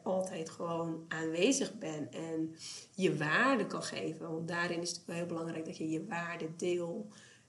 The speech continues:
En geef, geef, geef. En uiteindelijk zorgt dat echt voor die verbinding.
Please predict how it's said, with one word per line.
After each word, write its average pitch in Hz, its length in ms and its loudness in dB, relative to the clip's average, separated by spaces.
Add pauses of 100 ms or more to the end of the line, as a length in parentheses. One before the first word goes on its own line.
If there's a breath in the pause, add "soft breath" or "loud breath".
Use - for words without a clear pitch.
(100)
En 165 340 -2
geef, 196 560 2
geef, 175 360 -2
geef. 175 340 2
En 175 120 -2
uiteindelijk 185 600 2
zorgt 208 360 0
dat 226 160 -4
echt - 160 -6
voor 180 180 -4
die 165 120 -6
verbinding. 170 760 0